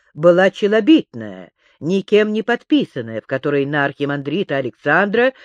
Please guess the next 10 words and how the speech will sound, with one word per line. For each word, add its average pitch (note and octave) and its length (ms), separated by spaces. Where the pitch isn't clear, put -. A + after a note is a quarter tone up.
взводились F3 680
разные F3 540
преступления D#3+ 880
против D#3+ 520
высокомонаршей D#3+ 1080
чести D3+ 720
и B3 180
жестокие G#3+ 1000
истязания A#3+ 640
монахов, E4 520